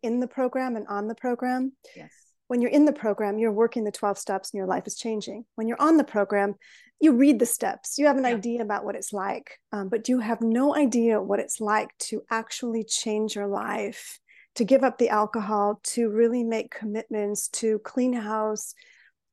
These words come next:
Speaker 1: to make amends to people, to connect to your, um, spiritual connection,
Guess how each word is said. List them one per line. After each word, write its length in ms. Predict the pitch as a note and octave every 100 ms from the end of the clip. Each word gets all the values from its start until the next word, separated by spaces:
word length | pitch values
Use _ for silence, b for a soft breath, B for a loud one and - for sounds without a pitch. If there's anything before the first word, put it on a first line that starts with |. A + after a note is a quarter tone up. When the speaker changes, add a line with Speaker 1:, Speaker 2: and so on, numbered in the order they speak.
| -
Speaker 1:
to 340 | - A#3 G#3+ G3+
make 180 | A3+ B3+
amends 400 | B3 A3+ G#3+ G#3+
to 100 | -
people, 600 | - A3 - G#3 G3+ G3+
to 240 | - A#3 G#3+
connect 460 | - A3 B3 - -
to 360 | G#3+ G#3 G#3
your, 520 | G3+ G#3 G3+ G3+ G3+ -
um, 380 | F#3+ F#3+ F#3+ G#3
spiritual 420 | - B3 A3+ A3+
connection, 540 | G#3 G#3+ G#3 - G#3+